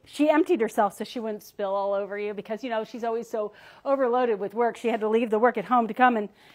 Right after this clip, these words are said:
and say, "I can help you too. I can help you too." Get five hours every week. This was so much fun. You guys, this was so much fun being able to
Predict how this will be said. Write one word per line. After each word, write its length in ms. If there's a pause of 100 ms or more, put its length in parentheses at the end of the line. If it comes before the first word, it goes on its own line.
(140)
and 260 (180)
say, 540 (440)
"I 160
can 180
help 200
you 100
too. 380 (240)
I 80
can 140
help 240
you 140
too." 420 (380)
Get 160
five 280
hours 380
every 400
week. 380 (180)
This 240
was 220
so 240
much 180
fun. 260 (440)
You 80
guys, 160
this 140
was 220
so 120
much 180
fun 220
being 260
able 300
to 520